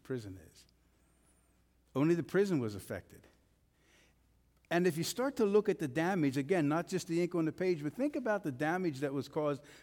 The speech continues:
by the earthquake. All the doors immediately flew open, and all the chains of the prisoners, of every prisoner, fell off.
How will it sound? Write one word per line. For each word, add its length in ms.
by 160
the 100
earthquake. 540
All 220
the 100
doors 360
immediately 560
flew 360
open, 460
and 120
all 200
the 80
chains 340
of 80
the 60
prisoners, 680
of 200
every 320
prisoner, 480
fell 360
off. 560